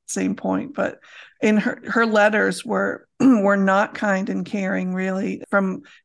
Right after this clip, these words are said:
from my point of view, I should say. This is, you know, my take on 'em, but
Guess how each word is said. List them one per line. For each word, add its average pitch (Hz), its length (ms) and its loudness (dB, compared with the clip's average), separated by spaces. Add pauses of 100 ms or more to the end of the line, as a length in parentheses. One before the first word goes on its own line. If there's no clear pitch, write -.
from 196 180 2
my 185 140 4
point 185 240 -6
of 170 60 -8
view, 180 180 -4
I 185 60 -6
should - 220 -12
say. - 140 -10
This - 180 -10
is, - 280 -16
you 262 140 -2
know, - 260 -8
my 190 220 0
take 208 320 -6
on 180 160 -6
'em, - 140 -6
but - 200 -8